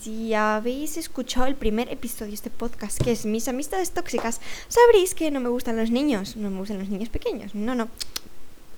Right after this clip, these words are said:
De unos, en realidad, hasta los diez años, por ahí, no, no me gustan.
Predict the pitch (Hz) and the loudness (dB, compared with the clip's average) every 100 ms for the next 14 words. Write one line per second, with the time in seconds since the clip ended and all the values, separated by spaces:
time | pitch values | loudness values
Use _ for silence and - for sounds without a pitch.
0 | - 247 220 226 233 220 220 214 214 - | -6 -2 0 2 2 2 0 0 -2 -4
1 | 262 285 381 392 480 571 - - - - | -4 -4 0 2 2 0 -2 -2 -2 -4
2 | - 302 294 311 269 294 480 453 466 539 | -4 -2 0 0 0 0 0 2 2 2
3 | 554 - 330 320 359 466 427 - - - | 0 0 2 4 4 2 -2 -6 -10 -10
4 | 233 233 214 202 214 196 - - | -4 -2 -2 -4 -4 -2 -4 -4